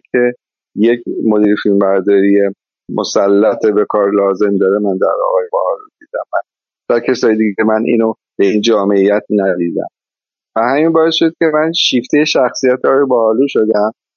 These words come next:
و بعد نوع کاری که با نور می‌کرد، اینو من پیگیری می‌کردم که چگونه ایشون اولاً تو صحنه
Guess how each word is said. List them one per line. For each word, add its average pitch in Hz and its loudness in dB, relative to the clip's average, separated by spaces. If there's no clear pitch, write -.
و 117 0
بعد 131 0
نوع 165 2
کاری 135 0
که 113 0
با 98 2
نور 90 -2
می‌کرد، 90 -2
اینو 120 2
من 123 0
پیگیری 95 0
می‌کردم 92 -2
که 98 0
چگونه 101 0
ایشون 98 -4
اولاً 117 0
تو 131 0
صحنه 117 -2